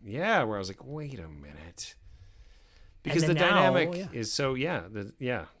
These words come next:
Speaker 1: the dynamic, and then to think too that,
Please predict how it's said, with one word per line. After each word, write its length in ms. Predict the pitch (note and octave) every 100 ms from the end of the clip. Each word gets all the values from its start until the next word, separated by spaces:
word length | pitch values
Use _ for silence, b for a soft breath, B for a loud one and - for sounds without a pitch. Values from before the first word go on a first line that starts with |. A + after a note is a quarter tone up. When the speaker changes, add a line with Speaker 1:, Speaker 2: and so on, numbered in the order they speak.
| -
Speaker 1:
the 100 | A2
dynamic, 760 | G#2+ G#2+ A#2 A2 G2 - - - _ _ b b b
and 140 | C#3 E3+
then 120 | F3+
to 100 | D#3
think 260 | D#3+ D#3+ C3
too 320 | - A3+ F3
that, 260 | A#2 G#2+